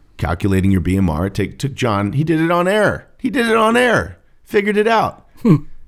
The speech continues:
Speaker 1: You know, it, you could do it. And then you start getting confidence. Like, "Wait, I can, I can do this. This isn't beyond me. I could do this. I could, I can cut one bagel out a day.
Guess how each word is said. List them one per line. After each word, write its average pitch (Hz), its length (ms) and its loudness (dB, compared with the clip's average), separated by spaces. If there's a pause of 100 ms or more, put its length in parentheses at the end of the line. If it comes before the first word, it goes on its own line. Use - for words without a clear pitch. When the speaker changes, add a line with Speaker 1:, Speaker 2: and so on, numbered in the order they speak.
(200)
Speaker 1:
You 117 160 -2
know, 135 280 0
it, 139 200 -4
you 165 200 -2
could 175 240 -2
do 240 200 2
it. - 300 -2
And 139 120 -2
then 175 100 0
you 190 80 0
start 185 220 -4
getting 170 180 -2
confidence. 170 460 -6
Like, 131 140 -6
"Wait, 247 140 -2
I 330 100 -2
can, 330 240 -10
I 392 120 -2
can 269 240 -6
do 110 220 4
this. - 480 -4 (380)
This 277 160 -6
isn't 120 300 0
beyond 76 480 0
me. 85 380 -2 (1080)
I - 120 -4
could 254 160 -2
do 247 180 4
this. 120 420 0
I 185 80 -8
could, 381 220 -4
I - 80 -6
can 294 160 -2
cut 135 220 0
one 104 220 -2
bagel 92 360 0
out 80 220 0
a 76 60 -4
day. 71 360 -6